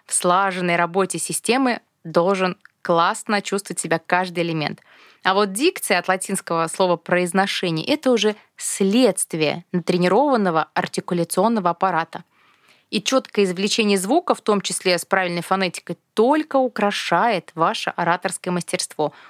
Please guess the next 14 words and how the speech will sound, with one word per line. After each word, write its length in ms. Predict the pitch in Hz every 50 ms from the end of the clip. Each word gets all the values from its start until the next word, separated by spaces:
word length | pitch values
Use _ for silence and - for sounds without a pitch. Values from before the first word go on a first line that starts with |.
| _ _ -
уверенность 840 | 170 156 147 147 160 185 233 262 247 226 220 208 208 202 - - _ -
и 80 | 190 185
убедительность. 800 | 190 196 170 180 170 160 170 151 - - 135 139 - - - _ _ - - - - _ _ _
Поэтому 480 | - - - 196 - 208 202 196 - - _ -
отработка 580 | 202 - - 208 214 208 247 226 - - 208
четкой 380 | 202 - 214 202 - - 208 196
дикции 380 | 180 240 339 - - - 185
всегда 340 | 180 - - 180 180 240 311
начинается 560 | 320 277 - - 190 190 214 247 254 - -
с 160 | 190 - - -
мышечных 560 | 185 202 254 - - 220 - - 214 202 -
тренировок, 640 | - 214 220 226 226 214 190 175 160 156 156 - - -
артикуляционной 800 | 185 165 - - - - 190 190 180 - - 226 247 254 240
гимнастики. 760 | 208 185 214 202 202 190 170 156 - - - - - - -